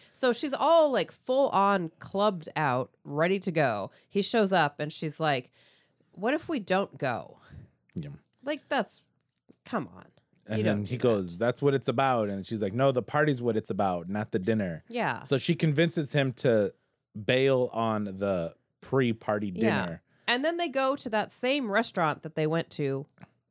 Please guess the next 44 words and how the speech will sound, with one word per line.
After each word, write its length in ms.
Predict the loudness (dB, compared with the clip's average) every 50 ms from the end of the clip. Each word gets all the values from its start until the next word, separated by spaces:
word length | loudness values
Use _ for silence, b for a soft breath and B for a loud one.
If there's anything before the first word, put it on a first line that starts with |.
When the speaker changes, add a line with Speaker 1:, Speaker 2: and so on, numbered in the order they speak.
| _ _ _ -6
Speaker 1:
before, 640 | -6 -6 -2 2 4 4 6 4 4 2 0 -2 _ _ 0
also 540 | 2 2 2 2 0 0 0 0 -2 -4 -6 -6
with 220 | -4 -4 -4 -4 _ _ _ _ _ _ _ _ _ _ _ _ _ _ -4
Everett 360 | -2 -2 -2 0 -2 -4 -4 -6
and 120 | -10 -8
Rita. 380 | -8 -8 -8 -8 -8 -8 -10 -10 _ _ _ _ _ _ _ _ _ _ _ _ _ _ _ -4
Speaker 2:
I 40 | 0
mean, 160 | 2 4 4
is 140 | 4 4 4
it, 180 | 2 2 0
do 80 | -2 -4
you 60 | -4
think 160 | -2 -2 0
they 140 | 2 2 0
walk 360 | 0 -2 -4 -4 -4 -6 -6
there? 360 | -2 0 2 2 2 2 0 -4 b b b b b b b b b b b b -14
Is 160 | -12 -6 -4
it, 140 | -4 -6 -6 -8 _ _ _ _ _ _ _ _ _ -10
I 40 | -6
wonder 220 | -4 -2 0 0
if 140 | 0 0 0
they 160 | 0 0 0
live 480 | 0 -2 0 0 0 0 0 -6 -6 -2
really 240 | -2 0 0 0 -2
near 320 | -2 -4 -2 -2 -2 -2
it 80 | -2 -4
and 100 | -4 -6
they're 140 | -6 -6
just 140 | -4 -6 -6 -6
Speaker 1:
I 20 |
Speaker 2:
like, 80 | -4 -4
Speaker 1:
thought 120 | -2 -2
Speaker 2:
"Let's 140 | -2 -2 -4
just 220 | -6 -8 -4 -4
Speaker 1:
I 40 | -4
Speaker 2:
go 40 | -4
Speaker 1:
saw 180 | -2 -4 -4
Speaker 2:
there." 160 | -4 -4 -6 -8
Speaker 1:
them 200 | -8 -10 -12 -14 -14 -16
taking 420 | -14 -14 -14 -14 -12 -14 -10 -10
a 180 | -8 -8 -10 -10 _ -12
Uber. 460 | -12 -12 -10 -10 -14 -16 -16 -18 -20 _ _ _ _ _ _ _ _ _ _ _ _ _ _ _ _ _ _ _ -20 -20 _ _ _ -16
Uh, 280 | -14 -12 -12 -12 -10 -12
I 80 | -12